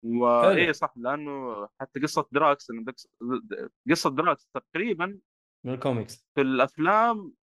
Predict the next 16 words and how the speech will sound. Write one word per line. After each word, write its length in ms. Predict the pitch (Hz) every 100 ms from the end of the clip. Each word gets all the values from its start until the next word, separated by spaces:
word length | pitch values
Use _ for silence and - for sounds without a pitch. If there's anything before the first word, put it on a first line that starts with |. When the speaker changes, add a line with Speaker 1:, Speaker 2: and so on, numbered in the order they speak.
| _ _ _ _ _
Speaker 2:
اللي 440 | 139 131 143 151 185
قتل 280 | 208 170 120
عائلته، 500 | 165 160 123 - 147
طبعًا 240 | 143 143 151
هذه 80 | 139
في 40 |
البلاك، 640 | 127 120 104 98 101 123 117 -
آه، 340 | 73 98 98
يسمونه 460 | 98 - 110 131 143
في 100 | -
الفلاش 400 | - - 120 -
باك، 200 | 135 113
يعني 120 | 90 113
ما 60 |
هو 60 | 113 -
حرب، 160 | 127